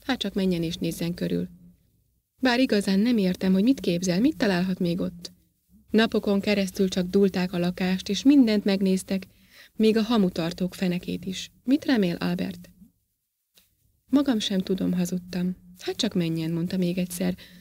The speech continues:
abban a reményben, hogy aztán nem látom magát soha többé. Láttam, hogy hátradől a díványon, és újra ajkához emeli a viszkis poharat.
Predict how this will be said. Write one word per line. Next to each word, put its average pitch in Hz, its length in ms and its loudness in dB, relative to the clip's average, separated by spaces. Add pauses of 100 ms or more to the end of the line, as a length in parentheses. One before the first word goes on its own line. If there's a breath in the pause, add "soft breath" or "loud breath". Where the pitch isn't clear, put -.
(200 loud breath)
abban 240 280 4
a 220 80 4
reményben, 202 720 2
hogy 285 220 0
aztán 294 300 2
nem 180 160 4
látom 180 300 -2
magát 196 360 0
soha 190 300 -6
többé. - 400 -10 (3000 loud breath)
Láttam, 285 340 2
hogy 208 160 2
hátradől 214 520 2
a 190 80 0
díványon, 202 520 2
és 190 160 0
újra 202 240 2
ajkához 185 600 -2
emeli 190 280 2
a 185 60 2
viszkis 185 400 -2
poharat. 190 600 -10